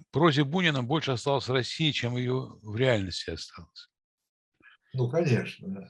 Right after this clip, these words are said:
Speaker 1: Вот, так что вот, э, э, э, понимаете, и это для нас, так сказать, ну, эм, вот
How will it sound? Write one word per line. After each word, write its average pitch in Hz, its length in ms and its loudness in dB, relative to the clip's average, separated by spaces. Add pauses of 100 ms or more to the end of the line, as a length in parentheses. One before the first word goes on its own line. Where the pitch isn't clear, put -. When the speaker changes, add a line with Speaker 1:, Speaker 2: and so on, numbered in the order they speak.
Speaker 1:
Вот, 107 340 -4
так 120 180 0
что 123 200 -6
вот, 120 500 -4
э, 101 40 -12
э, 101 420 -10 (2250)
э, 139 180 -10
понимаете, 139 420 4
и 143 200 2
это 156 300 6
для 156 200 2
нас, 165 220 2
так 139 160 -6
сказать, 147 400 -4
ну, 143 320 -2 (500)
эм, 67 880 -14
вот 101 200 -8